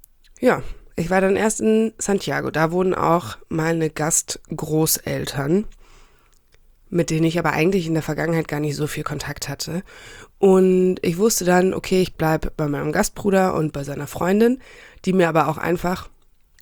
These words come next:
nicht geantwortet hatten. Ich hatte ihnen dann gesagt, „Hallo, schickt mir mal bitte eure Adresse.“ So, ich muss ja wissen, wo ich hinkommen muss. Und mein Gastbruder meinte nur, „Naja, er muss arbeiten.“ Und ich war so, „Ja, aber wär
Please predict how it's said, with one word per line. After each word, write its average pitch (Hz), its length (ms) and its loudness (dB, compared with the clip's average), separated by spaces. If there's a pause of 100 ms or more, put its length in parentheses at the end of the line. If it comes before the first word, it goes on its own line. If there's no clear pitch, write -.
(120)
nicht 180 380 2
geantwortet - 540 -2
hatten. 151 220 -4
Ich 156 160 -4
hatte 165 160 -2
ihnen 156 120 2
dann 151 160 0
gesagt, 151 580 -4
„Hallo, 190 380 2 (120)
schickt - 280 -2
mir 175 80 4
mal 156 140 2
bitte 160 200 -2
eure 147 240 -4
Adresse.“ 190 640 -4 (840)
So, - 140 2
ich 156 80 4
muss 151 160 0
ja 151 100 2
wissen, 151 200 -2
wo - 60 0
ich - 120 -4
hinkommen 208 320 2
muss. 185 140 0
Und - 440 -14
mein 151 100 -4
Gastbruder 151 340 -4
meinte 143 280 -2
nur, 160 100 -2
„Naja, 143 320 0
er 156 100 0
muss 143 180 -6
arbeiten.“ 185 460 0
Und 156 100 0
ich 147 120 -2
war 147 140 -2
so, 147 100 0
„Ja, 156 180 0 (520)
aber 165 480 2
wär 160 360 2